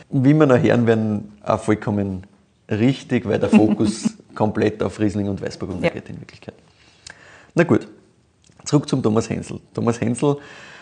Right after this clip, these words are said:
Speaker 1: macht sich auf die Suche nach jemandem, der ihm hilft, seinen Traum zu erfüllen. Ne? Er will da oben
Speaker 2: Mhm.
Speaker 1: in diese Lagen, die eigentlich keiner haben will, ein Weingut aufbauen. Es sind, wie gesagt,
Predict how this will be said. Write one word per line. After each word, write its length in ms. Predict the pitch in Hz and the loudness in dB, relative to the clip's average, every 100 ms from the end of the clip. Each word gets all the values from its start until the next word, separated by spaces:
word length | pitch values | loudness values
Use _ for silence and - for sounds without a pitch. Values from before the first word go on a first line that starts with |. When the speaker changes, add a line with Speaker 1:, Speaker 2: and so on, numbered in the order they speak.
| - - | -12 0
Speaker 1:
macht 260 | 123 - | 0 2
sich 60 | 143 | 0
auf 80 | - | 0
die 80 | |
Suche 360 | 117 135 139 131 | -2 -2 0 2
nach 120 | 113 | 2
jemandem, 420 | 110 107 107 107 | 0 0 0 0
der 120 | 98 98 | 0 0
ihm 80 | 101 | -2
hilft, 280 | 120 - | -4 -4
seinen 260 | - 101 98 | -4 -4 -4
Traum 280 | 82 98 101 | -2 0 0
zu 100 | 95 | -2
erfüllen. 340 | 87 98 98 | -2 -6 -4
Ne? 140 | 107 107 | -2 -2
Er 160 | 101 | 0
will 80 | 110 | 2
da 100 | 120 | 4
oben 460 | 107 101 113 143 151 - - | 4 2 0 -2 -6 -14 -4
Speaker 2:
Mhm. 260 | 202 202 208 | 0 2 4
Speaker 1:
in 120 | 110 | 4
diese 160 | 98 107 | 2 2
Lagen, 360 | 101 104 120 | 2 2 0
die 80 | 107 | 0
eigentlich 260 | 98 110 107 | 0 -2 -2
keiner 240 | 131 139 | 0 0
haben 200 | 107 107 | 0 -2
will, 180 | 110 127 - - - - _ | -4 -6 -14 -20 -20 -20 _
ein 140 | 110 101 | 0 2
Weingut 320 | 85 110 104 | 2 0 -2
aufbauen. 460 | 82 - - - - _ _ | -4 -4 -8 -8 -16 _ _
Es 120 | 107 101 | -4 -2
sind, 200 | 98 - - _ - | -2 -6 -14 _ -6
wie 140 | 113 | -4
gesagt, 480 | - 104 - - | -2 -4 -6 -20